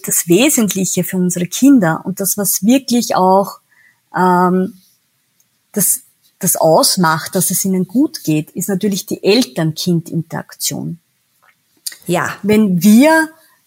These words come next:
Speaker 1: mit unseren Kindern sensibel, einfühlsam und passend umgehen, dann ist das natürlich ein großes Plus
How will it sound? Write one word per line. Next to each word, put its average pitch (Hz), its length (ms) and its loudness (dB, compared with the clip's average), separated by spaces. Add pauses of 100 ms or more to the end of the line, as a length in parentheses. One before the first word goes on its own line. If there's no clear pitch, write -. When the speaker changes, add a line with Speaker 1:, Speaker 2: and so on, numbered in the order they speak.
(220)
Speaker 1:
mit 214 220 -2
unseren 214 360 0
Kindern 202 600 2
sensibel, 220 1000 2
einfühlsam 180 1000 0 (140)
und 185 340 -2 (160)
passend 156 840 -2
umgehen, 233 680 2 (800)
dann 208 160 0
ist 247 260 0
das 233 120 -4
natürlich 208 460 -2
ein 180 120 0
großes 190 640 0
Plus - 600 -2